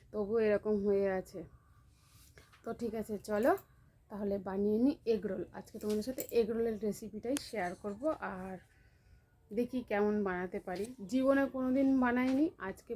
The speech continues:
প্রথমবার। মানে, সব সময় কিনে খাই, আজকে প্রথমবার বানাবো, সেজন্য আমার তো খুব খুব খুব মজা লাগছে। ঠিক আছে, তো চলো এগ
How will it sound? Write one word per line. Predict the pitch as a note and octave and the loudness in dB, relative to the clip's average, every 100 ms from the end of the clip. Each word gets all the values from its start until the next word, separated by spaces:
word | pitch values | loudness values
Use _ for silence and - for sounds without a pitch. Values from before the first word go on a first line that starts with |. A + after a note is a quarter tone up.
| - | -10
প্রথমবার। | G3+ - A3+ A3+ B3+ D#4+ - - _ - - | -12 -8 -6 -2 -2 -4 -14 -20 _ -20 -4
মানে, | G#3+ G#3+ G#3 A3 | 2 4 4 -2
সব | G#3 - | -10 -8
সময় | B3+ B3 C4 - | -2 0 -2 -2
কিনে | B3 A#3+ A#3+ | 0 0 -2
খাই, | A3+ B3 F#4 - _ - F#3+ | 0 0 0 -6 _ -14 -14
আজকে | - G#3 | -10 -10
প্রথমবার | G#3 G#3 A3 A#3+ A3+ | -8 -6 -4 -2 0
বানাবো, | F#3+ G3 B3 D4+ | 2 2 2 0
সেজন্য | G#3+ A3+ B3 B3+ | -6 -4 -4 -2
আমার | B3+ C#4 | -2 -2
তো | D4 - | -8 -2
খুব | E4 C#4+ - | 2 2 -2
খুব | - D4+ - - | 2 2 0 2
খুব | D4+ B3 G#3+ | 4 4 2
মজা | F#3+ F3+ E3+ | 2 2 0
লাগছে। | E3 D#3 - - - - - - | -2 -6 -14 -20 -20 -20 -20 -14
ঠিক | D4+ D#4 | -2 0
আছে, | A3 G3 | 0 -2
তো | A3 G#3 - | -6 -6 -2
চলো | G#3+ A3 C4+ - | 2 4 2 2
এগ | G3 | -2